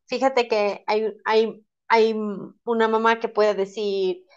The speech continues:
"No, mm, si, si eso es así, yo no me voy a tomar el riesgo, yo quiero dar lactancia materna exclusiva como de lugar". O puede ser otra mamá que diga,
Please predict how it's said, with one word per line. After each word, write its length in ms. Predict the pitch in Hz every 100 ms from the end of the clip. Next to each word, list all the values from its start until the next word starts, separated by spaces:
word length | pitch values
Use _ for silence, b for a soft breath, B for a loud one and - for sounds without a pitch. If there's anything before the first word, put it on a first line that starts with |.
| b -
"No, 340 | 233 226 233 -
mm, 440 | 214 214 214 190
si, 360 | - - 208 180
si 120 | 240
eso 140 | 247
es 60 | 240
así, 280 | 220 233 220
yo 100 | 214
no 100 | 208
me 80 | 185
voy 120 | 190
a 40 |
tomar 200 | 196 196 196
el 80 |
riesgo, 340 | 208 240 262 254
yo 100 | 208
quiero 180 | 208 190
dar 100 | 185
lactancia 320 | 185 196 208
materna 300 | 185 180 190
exclusiva 480 | 190 202 208 208 208
como 180 | 202 196
de 80 |
lugar". 360 | 226 233 247 247 B B -
O 80 | 277
puede 140 | 302
ser 140 | 339
otra 180 | 285 311
mamá 280 | 311 269 262
que 100 | 285
diga, 320 | 247 277 262